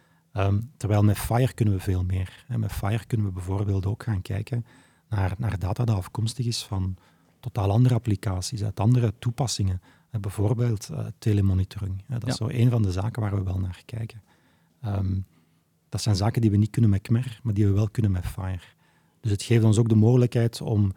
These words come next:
Speaker 1: heel wat andere applicaties, eh, ook toegang te geven tot Vitalink en, en data te gaan delen met andere zorgverleners. Dus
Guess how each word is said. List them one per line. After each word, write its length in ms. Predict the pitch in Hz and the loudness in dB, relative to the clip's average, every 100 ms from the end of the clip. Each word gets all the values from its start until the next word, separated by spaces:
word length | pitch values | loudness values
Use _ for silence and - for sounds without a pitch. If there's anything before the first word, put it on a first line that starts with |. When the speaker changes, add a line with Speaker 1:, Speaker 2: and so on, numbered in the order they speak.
| - _ | -10 _
Speaker 1:
heel 200 | - 113 | -2 2
wat 160 | 113 107 | 2 2
andere 300 | 117 135 127 | 4 4 4
applicaties, 1040 | 135 117 110 - 107 110 - 127 - - - | 0 0 0 0 -2 -2 -4 -6 -6 -12 -14
eh, 260 | - 92 95 123 | -6 -4 -4 -4
ook 220 | 107 - | -6 -4
toegang 300 | - 113 113 | -2 -2 -2
te 100 | 107 | -2
geven 260 | 107 107 - | -2 -2 -4
tot 180 | 101 | -8
Vitalink 480 | - 110 131 139 139 - _ _ - | -8 -4 -2 -2 -4 -8 _ _ -8
en, 220 | 120 101 | -2 0
en 180 | 113 101 | 2 2
data 260 | 98 - | 2 0
te 120 | 160 127 | 0 2
gaan 200 | 95 92 | 2 2
delen 360 | 92 90 92 - | 0 -2 -6 -2
met 120 | 101 | 2
andere 240 | 107 113 | 2 0
zorgverleners. 760 | 107 95 87 - 95 95 104 - | -2 -4 -8 -12 -12 -10 -12 -14
Dus 120 | - | -18